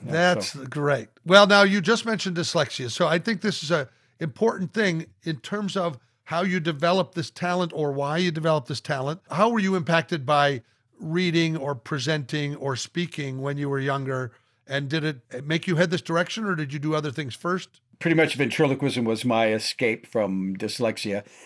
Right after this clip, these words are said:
Speaker 1: And for me, it was, people kept saying,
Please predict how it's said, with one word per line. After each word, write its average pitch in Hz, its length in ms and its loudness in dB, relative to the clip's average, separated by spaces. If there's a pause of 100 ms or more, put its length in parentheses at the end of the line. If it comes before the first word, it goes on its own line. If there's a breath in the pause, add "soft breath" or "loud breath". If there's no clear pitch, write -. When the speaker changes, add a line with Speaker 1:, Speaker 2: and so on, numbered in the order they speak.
(160 loud breath)
Speaker 1:
And 196 160 2
for 185 100 4
me, 226 380 2
it 160 180 0
was, 139 380 2
people 196 440 0 (440)
kept 175 140 4
saying, 175 320 0